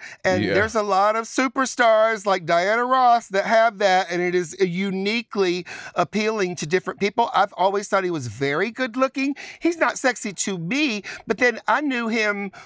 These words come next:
Speaker 1: when he was probably thirty. So, uh, you know, and,
Speaker 2: How old is he
Speaker 1: and,
Speaker 2: now?
Speaker 1: you know, mm, I
Speaker 2: Look
Speaker 1: don't
Speaker 2: it up.
Speaker 1: know, but he's, he's, he's getting gray. He's al-, he's
Speaker 2: He's
Speaker 1: almost
Speaker 2: been
Speaker 1: al-,
Speaker 2: gray for
Speaker 1: always
Speaker 2: so
Speaker 1: gray.
Speaker 2: long, though.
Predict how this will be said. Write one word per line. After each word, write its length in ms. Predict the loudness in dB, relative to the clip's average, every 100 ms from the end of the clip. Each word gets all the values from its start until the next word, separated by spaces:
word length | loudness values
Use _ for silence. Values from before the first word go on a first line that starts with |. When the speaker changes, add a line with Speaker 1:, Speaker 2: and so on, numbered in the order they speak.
| _
Speaker 1:
when 180 | -2 -2
he 160 | -2
was 180 | -2 -4
probably 520 | 0 2 2 -2 -4
thirty. 720 | -4 -4 -2 0 -2 -6 -12 _ _ _ -20 -16 -14 -8
So, 500 | 2 4 4 2 -4 -10 -8 0
uh, 380 | 2 4 2 2 -2
you 120 | -2
know, 280 | 0 -2 0
and, 160 | 0 0
Speaker 2:
How 80 | -2
old 80 | -2
is 60 |
he 60 | -2
Speaker 1:
and, 100 | 0 -2
Speaker 2:
now? 180 | -4 -4
Speaker 1:
you 100 | -4
know, 220 | -4 -8 -14 -18 _ _ _ _ _ -20 _
mm, 340 | -10 -6 -6 -2
I 120 | -2
Speaker 2:
Look 260 | 0 0
Speaker 1:
don't 40 | 0
Speaker 2:
it 20 |
up. 140 | 0
Speaker 1:
know, 160 | 0 -2
but 140 | -4 -4
he's, 280 | -6 -8
he's, 300 | -6 -6 -6 -8
he's 200 | -8 -6
getting 340 | -6 -6 -6
gray. 440 | -4 -2 -2 -6 -10 _ _ _ _ _ _ _ _ _ _
He's 120 | -8
al-, 80 | -6
he's 140 | -2
Speaker 2:
He's 80 | 0
Speaker 1:
almost 200 | 0 0
Speaker 2:
been 100 | 0
Speaker 1:
al-, 100 | 0
Speaker 2:
gray 100 | 2 0
for 20 |
Speaker 1:
always 180 | 0 -2
Speaker 2:
so 60 |
Speaker 1:
gray. 140 | -2 0
Speaker 2:
long, 320 | 0 -2 -2
though. 440 | -2 -2 -4 -6